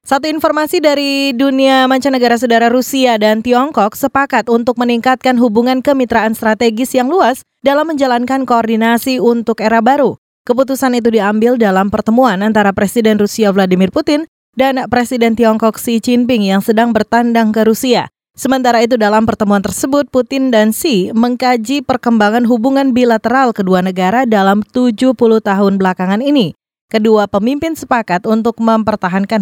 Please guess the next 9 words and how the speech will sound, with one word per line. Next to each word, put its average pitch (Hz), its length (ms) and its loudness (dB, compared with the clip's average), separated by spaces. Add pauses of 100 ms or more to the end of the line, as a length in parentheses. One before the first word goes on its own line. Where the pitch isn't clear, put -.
hubungan 180 320 -2
baik 240 320 -2
kedua 175 160 2
negara 170 480 -2 (160)
serta 311 320 0
kerjasama 226 720 -2
yang 185 320 0
saling 208 400 0
menguntungkan. 165 800 -2